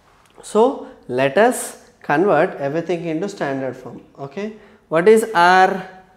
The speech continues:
Where did we assume? R is nothing but P square plus Q square whole power one by two. This is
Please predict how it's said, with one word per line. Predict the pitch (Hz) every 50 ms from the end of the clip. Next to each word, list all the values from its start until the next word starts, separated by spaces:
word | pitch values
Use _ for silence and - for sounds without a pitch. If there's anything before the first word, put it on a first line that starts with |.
| _ _ _ _ _ _ _
Where | - 147 160 160
did | 180 180 175
we | 185 180
assume? | 175 175 175 208 202 170
R | 156 147 147 156 175
is | 175 170
nothing | 185 160 156 160 160 165
but | 185 202 196 196 170
P | 170 170
square | 170 - - 170 -
plus | - 165 160 160 -
Q | - 151 151 147
square | - - 185 190 220 254 285 - - - - - - _
whole | _ 160 156 156 165 156
power | 160 170 156 165 190 190 - - - -
one | 165 151 147 139 135
by | 135 131 123
two. | 123 131 113
This | 110 110 117 110 113 - -
is | 127 143 180 226 233 - - -